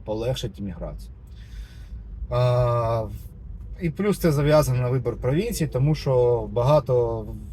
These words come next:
в багатьох провінціях, майже в усіх нас-, насправді, лише в двох провінціях канадських, е, в Онтаріо та Британській Колумбії, е, важко в лапках емігрувати.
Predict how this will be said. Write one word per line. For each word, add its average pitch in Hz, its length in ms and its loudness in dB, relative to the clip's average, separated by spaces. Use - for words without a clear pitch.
в - 40 -12
багатьох 147 480 2
провінціях, 123 680 -2
майже 131 320 4
в 127 60 2
усіх - 360 -6
нас-, 107 140 -12
насправді, 98 560 -6
лише 123 260 -6
в 131 100 -2
двох 131 400 0
провінціях 131 580 0
канадських, 117 680 -6
е, 107 40 -6
в 98 120 -8
Онтаріо 113 520 -2
та 107 300 -4
Британській 113 460 -8
Колумбії, 131 600 0
е, 110 60 -10
важко 107 520 0
в 90 120 -8
лапках 117 500 -4
емігрувати. 92 640 -10